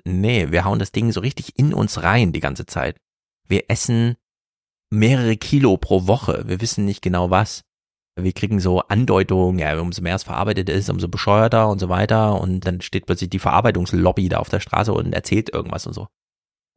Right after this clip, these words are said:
Dann kommt dieses ganze E-U-Geld dazu, dass die Europäische Union im Grunde nur noch so eine Bauernunion ist. Alle, also alles wird wegblockiert.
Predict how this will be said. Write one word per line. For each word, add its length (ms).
Dann 100
kommt 140
dieses 160
ganze 220
E-U-Geld 520
dazu, 460
dass 120
die 300
Europäische 480
Union 240
im 80
Grunde 200
nur 140
noch 160
so 80
eine 180
Bauernunion 840
ist. 400
Alle, 280
also 220
alles 280
wird 120
wegblockiert. 880